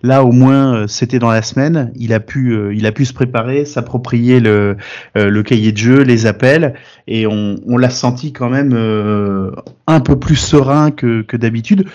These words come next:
Ça s'est quand même pas mal reposé sur le jeu au sol, mais, euh, sur le jeu de passe, pour un rookie qu'en était, euh, à son deuxième match, euh, j'ai trouvé que, voilà, il avait su alterner, euh, il avait su alterner, euh,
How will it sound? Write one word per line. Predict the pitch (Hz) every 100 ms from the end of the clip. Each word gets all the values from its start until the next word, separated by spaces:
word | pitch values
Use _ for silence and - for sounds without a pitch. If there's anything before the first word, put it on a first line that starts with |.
| - - _
Ça | - 131
s'est | - 123
quand | 131
même | 127 123
pas | 123 123
mal | 120
reposé | 117 117 113 117 123
sur | 123 123
le | 117
jeu | 113 120
au |
sol, | 117 170 247 247 - - - - - -
mais, | 143 151
euh, | 151 143 139
sur | 127 160
le | 143
jeu | 147
de | 151
passe, | 175 240 - - _ _ _ _ _ _ _ _ _ - -
pour | - 143
un | 147
rookie | 135 143 170 160
qu'en | 127 123
était, | 123 139 131
euh, | 117 104 113 _ _
à | 120
son | 123 117
deuxième | 117 110 113
match, | 110 147 190 - 101 - - - _ 113
euh, | 110 107 107
j'ai | 101 120
trouvé | 117 - 117 135 151
que, | 147 120 120 113
voilà, | 107 101 104 -
il | 120
avait | 113 117
su | 117 -
alterner, | 135 127 123 123 123 131 131
euh, | 107 104 107
il | 113
avait | 110 120
su | 120 127
alterner, | 127 120 123 127 127
euh, | 107 101